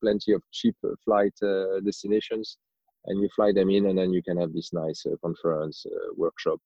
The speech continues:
team building together. The second thing is, of course,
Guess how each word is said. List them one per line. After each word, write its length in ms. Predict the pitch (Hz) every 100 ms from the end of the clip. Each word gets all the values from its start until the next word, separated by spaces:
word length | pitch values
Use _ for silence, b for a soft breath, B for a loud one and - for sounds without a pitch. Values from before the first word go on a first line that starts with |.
| -
team 180 | 92 87
building 340 | 85 85 85 -
together. 280 | 82 - - - _ _ _ _ _ 104
The 120 | 101
second 340 | - 143 139
thing 220 | - 139 131 _ -
is, 200 | 120 107
of 200 | 113 -
course, 280 | 131 123